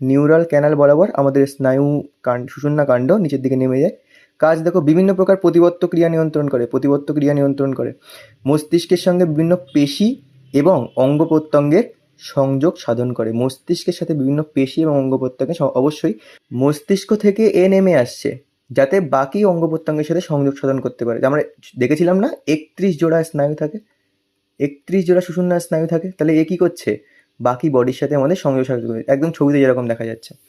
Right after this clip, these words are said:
ঠিক আছে? প-, পায়ের আঙুল থেকে তার মাথা পর্যন্ত একটা তার কানেক্ট থাকতে পারে না, মাথার থেকে একটা সুষুম্না কাণ্ড নেমে এসছে, সেইখান থেকে সমস্ত জায়গা কানেক্টেড। তাহলে এই গেল তোমাদের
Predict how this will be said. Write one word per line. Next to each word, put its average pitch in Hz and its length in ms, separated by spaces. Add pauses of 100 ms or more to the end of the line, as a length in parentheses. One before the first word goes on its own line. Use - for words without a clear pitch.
(440)
ঠিক 160 100
আছে? 180 180 (340)
প-, 120 160 (160)
পায়ের 127 320
আঙুল 143 320
থেকে 175 220
তার 185 160
মাথা 135 300
পর্যন্ত 175 360
একটা 185 120
তার 165 260
কানেক্ট 175 220
থাকতে 143 220
পারে 120 160
না, 113 120 (380)
মাথার 123 400
থেকে 175 180
একটা 180 300
সুষুম্না 170 320
কাণ্ড 156 200
নেমে 131 260
এসছে, 151 220
সেইখান 151 340
থেকে 143 140
সমস্ত 131 400
জায়গা 123 340 (340)
কানেক্টেড। 113 500 (500)
তাহলে 160 160
এই 180 180
গেল 175 200
তোমাদের 170 300